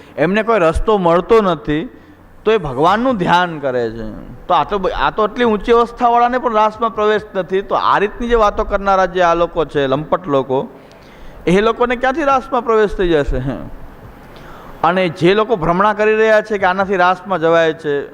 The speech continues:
ત્યારે જ જીવના દેહનું કલ્યાણ થાય છે, બિલકુલ નહીં. એ બિલકુલ,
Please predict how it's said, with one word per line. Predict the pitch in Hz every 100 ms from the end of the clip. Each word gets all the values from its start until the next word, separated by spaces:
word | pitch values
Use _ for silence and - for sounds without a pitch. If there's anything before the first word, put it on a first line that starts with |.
| - -
ત્યારે | 170 190
જ | 151
જીવના | 170 170 165
દેહનું | 147 151 170 151
કલ્યાણ | 151 156 147 139
થાય | 123 131 131
છે, | 131 135 - - - - - - -
બિલકુલ | 190 220 208 170
નહીં. | 151 139 131 - - - - -
એ | 160
બિલકુલ, | 151 160 185 185 214 175 -